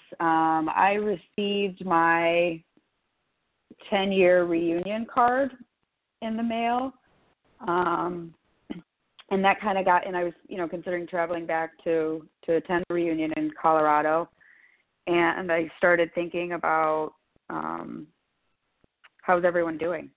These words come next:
And, um, you know, considering myself and how I was doing with this.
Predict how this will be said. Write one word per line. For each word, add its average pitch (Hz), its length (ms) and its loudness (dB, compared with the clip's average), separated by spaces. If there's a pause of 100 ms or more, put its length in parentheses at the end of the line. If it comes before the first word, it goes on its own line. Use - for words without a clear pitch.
(240)
And, 147 560 -4 (1300)
um, 143 520 -4
you - 80 -4
know, 151 100 4
considering 160 460 2
myself 170 580 2
and 156 100 -8
how 147 180 -6
I 147 160 -8
was 170 180 -8
doing 190 280 -10
with 190 160 -12
this. 185 240 -6